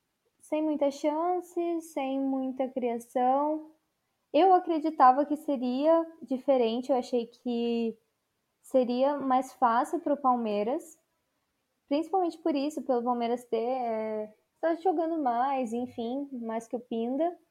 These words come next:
mas não, foi um jogo, é, bastante equilibrado, assim, inclusive um, que é um ponto muito positivo pra equipe do Pinda, né, que tá fazendo um, um primeiro campeonato e que precisa mesmo conseguir se segurar, assim, e fazer esse tipo de jogo mesmo.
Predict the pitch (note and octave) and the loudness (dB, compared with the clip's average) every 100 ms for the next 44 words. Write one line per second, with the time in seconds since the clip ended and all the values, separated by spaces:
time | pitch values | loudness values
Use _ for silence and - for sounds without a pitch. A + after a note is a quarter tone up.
0 | _ _ _ _ _ A#3 B3 C4+ B3+ A#3 | _ _ _ _ _ 0 0 2 0 0
1 | C4+ B3 A3+ A#3+ A#3 A3 A3+ A#3+ A#3+ _ | 0 -2 -2 -2 -2 0 0 0 -2 _
2 | _ _ _ _ _ - A3 G#3+ G#3 G#3 | _ _ _ _ _ -8 -2 2 2 4
3 | G#3 G#3 G#3 G#3 G#3+ G#3+ A3 A3+ C4+ C4 | 4 2 0 0 -4 -4 -6 -4 -4 -4
4 | C4 C#4 A#3+ A3 A#3 B3 - B3 C#4 - | -4 -2 0 0 -2 -4 -4 -6 -8 -16
5 | _ - D#4+ F#4+ F#4 C4+ C4+ D4 E4+ E4+ | _ -4 -2 2 2 2 -2 0 0 0
6 | D#4 D4+ D#4 F4 C#4+ D#4+ E4 D#4 D#4+ D#4+ | -2 -6 -2 2 2 4 2 2 0 0
7 | F4 G#4 G#4 G4+ G4+ G4 G4+ F#4+ F4+ F#4+ | -2 0 0 2 2 2 0 0 0 -2
8 | G4+ - F#4 D#4+ C4+ A3+ G#3+ A3 A#3+ A#3+ | -2 0 2 4 4 2 -2 -4 -2 0
9 | A#3+ G#3+ A3 A3+ A#3+ A3 A3 G#3 A3 G#3+ | 0 0 -2 -2 -4 -4 -6 -4 -4 -4
10 | G#3+ A3 A3 G#3 G3+ D#4+ C4 B3+ D4 D#4 | -4 -8 -6 -2 -2 -2 -6 -8 -8 -6
11 | D4 E4+ C#4+ C4+ C4+ D4 D4+ C4+ C#4+ _ | -4 -2 -4 -4 -8 -6 -6 -4 -6 _
12 | _ _ _ _ _ - D#4+ B3+ D#4+ D#4 | _ _ _ _ _ -8 -2 0 2 2
13 | B3+ C4+ C4+ - A#3+ C4 B3+ A#3 A#3 A3 | 4 2 0 -4 -4 -2 -2 0 0 2
14 | A3+ C4+ C4+ B3+ C4 C4 C4+ C#4+ C#4+ F4 | 0 0 -2 -8 -6 -4 0 0 2 0
15 | C4 A3+ G#3 | 0 0 -2